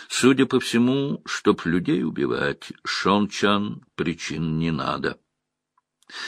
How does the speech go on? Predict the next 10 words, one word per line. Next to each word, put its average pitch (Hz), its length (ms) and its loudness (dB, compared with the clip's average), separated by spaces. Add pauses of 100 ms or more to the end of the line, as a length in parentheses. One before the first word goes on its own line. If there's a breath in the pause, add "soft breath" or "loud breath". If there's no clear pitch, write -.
(140 loud breath)
Во - 100 0
всяком 120 300 2
случае, 117 460 2
таких, - 800 -2 (100)
что 87 600 4
я 92 280 2
мог 90 340 2
бы 76 120 -2
придумать». - 720 -6 (840 soft breath)
Перин 131 520 6